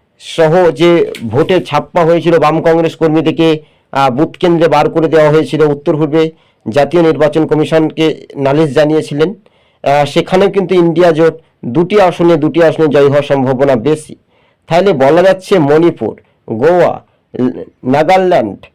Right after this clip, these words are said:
এইসব রাজ্যগুলি বিজেপি একটি একটি করে আসন পাওয়ার সম্ভাবনা থাকলেও,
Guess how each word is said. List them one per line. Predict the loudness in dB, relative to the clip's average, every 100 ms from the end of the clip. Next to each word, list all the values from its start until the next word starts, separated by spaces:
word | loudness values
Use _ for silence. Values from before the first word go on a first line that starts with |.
| _ _
এইসব | 0 0 0 0
রাজ্যগুলি | 0 0 -2 0 0 0
বিজেপি | 0 0 0
একটি | 0 0 -2
একটি | -2 0
করে | 2 2
আসন | 0 -2 0
পাওয়ার | -2 0
সম্ভাবনা | -2 0 0 0
থাকলেও, | 0 -2 0 0